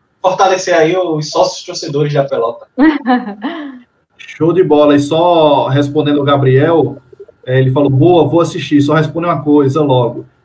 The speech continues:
Speaker 3: Chegará reforços e terá saída do C R B?" Sim, sim. E essa semana terá saídas e reforços. Certamente essa semana o C R B vai se movimentar.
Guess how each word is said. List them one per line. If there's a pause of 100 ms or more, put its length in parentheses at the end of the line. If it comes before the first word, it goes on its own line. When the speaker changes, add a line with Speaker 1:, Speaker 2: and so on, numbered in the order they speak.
(180)
Speaker 3:
Chegará
reforços
e
terá
saída
do
C
R
B?" (260)
Sim, (540)
sim. (100)
E
essa
semana (380)
terá
saídas
e
reforços.
Certamente
essa
semana (300)
o
C
R
B
vai
se
movimentar.